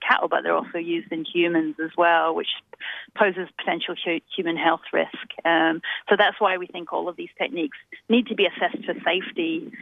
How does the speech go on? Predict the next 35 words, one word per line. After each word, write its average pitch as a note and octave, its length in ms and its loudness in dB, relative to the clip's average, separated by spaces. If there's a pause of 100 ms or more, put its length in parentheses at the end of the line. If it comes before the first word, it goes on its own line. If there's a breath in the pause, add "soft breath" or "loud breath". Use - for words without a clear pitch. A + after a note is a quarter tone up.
(140 loud breath)
um, E3+ 420 4
and F3+ 140 4
we're F3 160 4
really E3+ 220 4
concerned E3 760 -2
by D#3+ 240 4
the E3 60 -4
government's E3 420 -2
current E3 320 0
moves D#3+ 220 -2 (140)
to, D#3 200 4 (160)
to F#3 60 -2
basically F3+ 400 2
deregulate D#3 680 2
them, D3+ 260 -4
so E3+ 100 4
they'd E3 260 4
be D#3 260 2 (260 loud breath)
being E3 200 4
used D#3+ 320 2
in D#3+ 480 2 (340)
food E3+ 140 4
and E3 100 4
agriculture E3 600 0
with E3 160 -2
no D#3+ 160 2
kind E3 200 0
of D#3+ 140 -6
safety D#3+ 300 -2
assessment D3+ 640 0
and E3+ 120 4
also F3+ 260 2
no D#3+ 160 4
labelling D#3+ 500 2
as D3+ 80 0